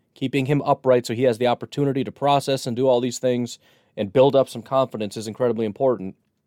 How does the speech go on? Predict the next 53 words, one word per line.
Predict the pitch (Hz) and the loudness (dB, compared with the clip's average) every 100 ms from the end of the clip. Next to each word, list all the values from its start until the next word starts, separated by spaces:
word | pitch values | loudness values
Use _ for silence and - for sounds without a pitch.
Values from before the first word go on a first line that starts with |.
| - | 2
And | 139 | 4
number | 147 147 | 6 4
two, | - 170 139 | 4 4 6
run | 117 123 | 4 4
the | 113 | 4
ball, | 117 131 82 | 4 4 2
which | 85 113 | -4 -2
obviously | 123 120 113 123 | 0 0 -2 -4
is | |
going | 110 113 | -2 -2
to | |
be | 110 | -2
even | 113 107 | -2 -2
more | 120 147 | 2 4
important | 127 - 117 107 | 4 2 0 0
if | 104 | -4
Aaron | 110 107 | -4 -2
Rodgers | 104 104 104 101 | -2 -2 -4 -10
isn't | 101 98 | -8 -8
around, | 95 95 101 | -6 -6 -6
because | 104 104 | -8 -8
we're | 110 | -4
gonna | 110 | -2
go | 117 | -2
from | 113 117 | -2 -4
a | |
team | 104 131 123 | -6 -6 -2
that's | 110 104 | -2 -2
like, | 110 101 - | -4 -4 -4
"I'd | 110 | -4
love | 117 131 | 2 0
to | - | 2
run | 131 127 | 2 2
the | 117 | 2
ball | 123 135 | 2 2
more," | 143 170 | 4 2
but | 151 | 0
we | 110 | -4
have | 110 | -2
Aaron | 113 117 107 | 0 -2 0
Rodgers, | 131 151 117 110 | 2 0 0 -8
to, | - 113 | -4 -4
"I'd | 104 | 0
love | 147 147 | 0 0
to | 143 | 2
run | 139 135 | 4 2
the | |
bo-, | 123 143 143 - | 2 2 2 0
ball | 131 165 160 | 4 4 4
more, | 95 92 117 _ _ _ _ | 0 -4 -6 _ _ _ _
um, | 120 110 107 101 | 0 2 2 0
but, | 123 113 - | 2 2 2
uh, | 117 110 107 107 104 | 0 2 4 2 0